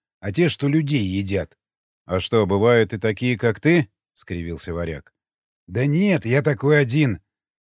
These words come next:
Двум таким будет слишком тесно на этой планете. Был подобный мне. Ну да неважно. Пошли джип раскапывать». «Да, только начеку надо быть,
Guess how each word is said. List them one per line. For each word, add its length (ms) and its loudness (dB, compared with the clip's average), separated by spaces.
Двум 380 0
таким 440 0
будет 280 0
слишком 420 -2
тесно 340 -2
на 160 -2
этой 160 -4
планете. 640 -4
Был 360 6
подобный 600 0
мне. 360 -2
Ну 160 2
да 100 4
неважно. 640 2
Пошли 420 0
джип 340 0
раскапывать». 720 -4
«Да, 320 4
только 300 -2
начеку 380 -4
надо 260 -2
быть, 360 -10